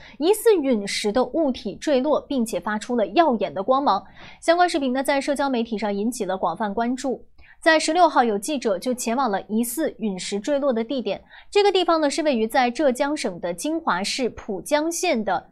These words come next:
潭溪镇的山村造访。那回忆起呢，十五号的这一幕，这村民呢，依然觉得非常的离奇啊。村民陈根花儿就说了哈，这个当天十八时的时候，他和村民在隔壁村散步，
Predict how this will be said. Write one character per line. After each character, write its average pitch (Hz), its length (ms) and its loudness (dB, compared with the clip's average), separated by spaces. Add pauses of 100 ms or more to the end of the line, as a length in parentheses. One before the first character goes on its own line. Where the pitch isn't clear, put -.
潭 208 380 0
溪 339 260 -2
镇 339 200 2
的 - 100 -4
山 233 280 -2
村 240 200 -2
造 214 180 2
访。 180 240 -2 (840)
那 392 120 10
回 370 160 4
忆 403 100 4
起 269 140 -2
呢， 247 120 2
十 302 160 -2
五 349 140 4
号 277 140 4
的 269 100 2
这 285 140 0
一 247 120 0
幕， 285 320 -2
这 269 100 0
村 370 260 0
民 254 160 -2
呢， 220 120 -2
依 311 160 0
然 220 180 2
觉 247 140 -2
得 202 100 0
非 359 320 2
常 226 220 -4
的 208 100 0
离 208 160 -4
奇 202 220 -6
啊。 165 140 -6 (400)
村 370 180 4
民 302 240 0
陈 262 260 -2
根 349 180 -2
花 330 160 6
儿 320 140 6
就 254 140 2
说 226 240 0
了 185 120 0
哈， 180 260 -8 (420)
这 381 160 6
个 269 340 8
当 320 240 6
天 302 340 2 (280)
十 - 180 2
八 294 180 10
时 240 140 -2
的 208 100 -2
时 208 140 -4
候， 208 200 -2
他 277 200 -2
和 240 260 0
村 302 240 -4
民 226 220 -2
在 240 260 2 (120)
隔 269 180 6
壁 381 140 6
村 269 180 0
散 247 240 0
步， 240 180 -4